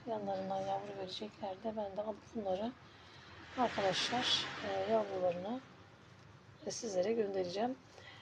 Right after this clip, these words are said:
E, daha önceki senelerden arkadaşlar hatırlayanlar çok fazla benim kohleralarım vardı biliyorsunuz.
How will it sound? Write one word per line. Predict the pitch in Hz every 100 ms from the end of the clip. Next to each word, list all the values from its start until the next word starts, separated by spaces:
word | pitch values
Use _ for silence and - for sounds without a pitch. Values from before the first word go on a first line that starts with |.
| - - - -
E, | 208 208
daha | 233 269
önceki | 254 233 -
senelerden | 262 240 196 185 202 208
arkadaşlar | 196 220 202 185 - 190
hatırlayanlar | 214 - 190 180 180 202 220
çok | - -
fazla | - 180 175 196 220 226
benim | 190 185
kohleralarım | 180 190 175 202 190 180 190 185
vardı | 180 175 190
biliyorsunuz. | 185 185 180 - 208 - -